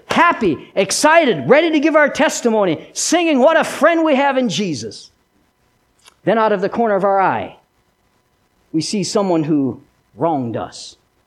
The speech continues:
We're just like that debtor, just like that first servant. We want to grasp him by the throat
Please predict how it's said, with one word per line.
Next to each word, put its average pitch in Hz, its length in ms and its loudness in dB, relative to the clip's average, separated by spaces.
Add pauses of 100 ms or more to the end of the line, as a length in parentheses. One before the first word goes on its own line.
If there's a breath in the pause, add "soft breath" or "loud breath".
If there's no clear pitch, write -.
(1040)
We're 269 80 -2
just 349 320 -6
like 302 220 -2
that 196 240 -4
debtor, 196 360 -4 (380)
just 233 200 -2
like 226 200 0
that - 320 -4 (640)
first - 280 -4
servant. 156 400 -4 (540)
We 247 120 2
want 320 200 2
to 226 40 0
grasp 185 640 -2
him 254 260 -2
by 220 180 2
the 165 120 -4
throat 202 580 -2